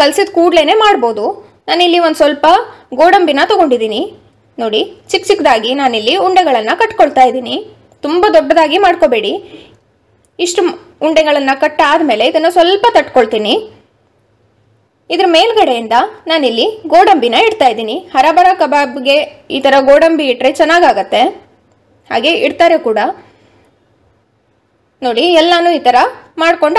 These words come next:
ಆಗಿದೆ. ತುಂಬಾ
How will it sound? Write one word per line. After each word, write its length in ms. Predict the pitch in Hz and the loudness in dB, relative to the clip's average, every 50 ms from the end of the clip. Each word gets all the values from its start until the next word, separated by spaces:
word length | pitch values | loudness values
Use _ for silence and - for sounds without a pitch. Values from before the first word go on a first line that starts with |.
| 415 392 | 2 2
ಆಗಿದೆ. 300 | 381 330 233 226 214 214 285 403 - - _ _ _ _ _ _ _ _ _ _ _ _ _ _ _ _ _ _ _ _ _ _ _ _ _ _ _ _ _ _ _ _ _ _ _ _ _ _ _ _ _ _ _ _ _ _ _ _ _ _ _ _ _ _ _ _ _ _ _ _ _ _ _ _ _ _ _ _ _ _ _ _ _ _ _ _ _ | 2 0 -2 -4 -4 -4 -6 -8 -10 -16 _ _ _ _ _ _ _ _ _ _ _ _ _ _ _ _ _ _ _ _ _ _ _ _ _ _ _ _ _ _ _ _ _ _ _ _ _ _ _ _ _ _ _ _ _ _ _ _ _ _ _ _ _ _ _ _ _ _ _ _ _ _ _ _ _ _ _ _ _ _ _ _ _ _ _ _ _
ತುಂಬಾ 180 | 320 330 359 392 | -6 0 0 2